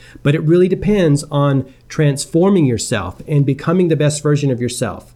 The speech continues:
stepping into your greatness, so to speak. So I'm really excited about this episode. I'm gonna be sharing with you a new insight and a new way to look at the process of creating a being board and actually using it on a day-to-day basis.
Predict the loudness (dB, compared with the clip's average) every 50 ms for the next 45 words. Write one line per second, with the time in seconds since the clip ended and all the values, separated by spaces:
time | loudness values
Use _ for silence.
0 | _ _ -20 -20 -16 -14 -4 -2 -2 0 0 0 0 2 0 0 0 0 0 0
1 | 0 0 -2 -2 -2 -4 -6 -6 -4 -4 -4 -4 -4 -8 -6 -6 -6 -6 -6 -8
2 | -14 -20 -20 -20 -20 -16 -6 -2 0 2 2 2 2 0 -2 -2 -2 0 2 2
3 | 2 0 0 -2 -2 -2 0 -2 -2 -2 -4 -4 -2 0 0 0 -2 -4 -8 -12
4 | -18 -20 -10 -4 0 2 2 4 4 2 2 0 0 0 0 2 2 2 0 0
5 | 0 -2 -2 -2 0 0 0 2 4 4 4 2 2 0 -2 -2 -2 0 0 -2
6 | -2 -2 -2 -2 0 -2 -2 0 0 0 0 2 2 2 2 2 2 0 0 0
7 | 0 0 0 -2 -2 -2 -2 0 0 0 -2 0 -2 -2 -2 -2 -4 -6 -8 -14
8 | -20 -20 _ _ _ _ _ _ _ _ _ _ -8 -6 -6 -2 -2 0 0 0
9 | 0 0 0 -2 0 -2 -6 -6 -2 0 0 2 2 2 2 0 2 2 2 2
10 | 2 2 2 2 2 2 2 0 0 -2 -2 -4 -2 -2 -2 0 0 0 2 2
11 | 0 2 0 0 2 2 2 0 0 0 0 0 0 0 0 0 0 0 0 0
12 | 0 0 0 -2 -6 -10 -10 -12 -16 -16